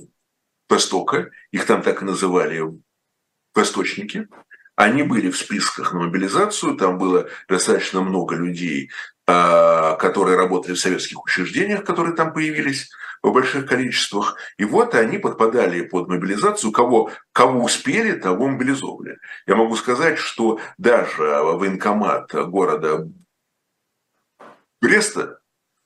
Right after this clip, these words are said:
а, успел начать какие-то, а, мобилизационные мероприятия. То есть, э, и туда стали собираться. Ещё, ещё, и ещё не было никакого указа, понятно, и быть не могло.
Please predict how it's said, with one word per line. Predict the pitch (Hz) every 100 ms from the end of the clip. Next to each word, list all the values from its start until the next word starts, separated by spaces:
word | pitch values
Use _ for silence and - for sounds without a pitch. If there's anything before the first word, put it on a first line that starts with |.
| _ -
а, | 95 98
успел | 107 - 127 156
начать | 110 92 - 101 104 -
какие-то, | - 87 95 95 87 - 87 80 - -
а, | - 90 90 92
мобилизационные | 95 98 95 85 - 98 85 87
мероприятия. | 87 92 - - - - - -
То | 76
есть, | 69 - - 90
э, | 85 -
и | 104
туда | 101 110 107 104
стали | 87 - 101 78 67 - - - - - - 220
собираться. | 220 113 117 - - 110
Ещё, | 107 - 113
ещё, | 110 - 175
и | 147 165 156
ещё | 160 185 175
не | 151
было | 107 104
никакого | 107 123 127 110 90
указа, | 95 196 220 202
понятно, | 190 185 180 175 160 139
и | 117 101
быть | 101 110 95
не |
могло. | 92 104 151 214